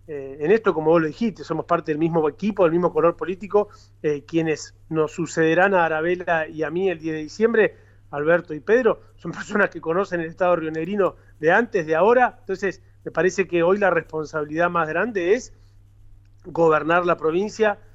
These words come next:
en estos casi siete meses exactos que quedan hasta el, hasta el diez de diciembre,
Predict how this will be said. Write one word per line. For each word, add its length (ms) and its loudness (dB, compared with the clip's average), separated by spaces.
en 80 -12
estos 560 -10
casi 300 -8
siete 300 0
meses 280 -2
exactos 440 -2
que 100 -6
quedan 200 2
hasta 160 -4
el, 100 -10
hasta 220 -6
el 100 -8
diez 160 0
de 80 0
diciembre, 580 2